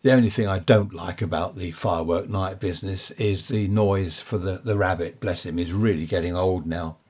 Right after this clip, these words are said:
Every morning we go down to give him his breakfast, and to be honest, we're surprised to, that he's still with us. <laughs> Poor old thing. Of course, the tortoise doesn't care. He hasn't got ears, so he can't hear anything. And he's just about ready for hibernation anyway.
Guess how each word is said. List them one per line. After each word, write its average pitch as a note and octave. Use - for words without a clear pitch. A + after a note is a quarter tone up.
Every G2
morning F2+
we F2+
go F#2
down F#2
to F2
give E2
him D#2+
his E2
breakfast, -
and F2
to G#2+
be E2+
honest, E2+
we're -
surprised G2
to, F#2
that A2
he's G#2
still G#2
with G#2
us. -
<laughs> -
Poor E2
old E2+
thing. E2+
Of -
course, G2+
the F#2+
tortoise F#2
doesn't F2+
care. E2
He F#2+
hasn't F2
got E2
ears, F2
so F#2
he F#2
can't D#2+
hear F#2+
anything. E2
And G2+
he's G2+
just -
about G#2
ready G2+
for -
hibernation F2+
anyway. D#2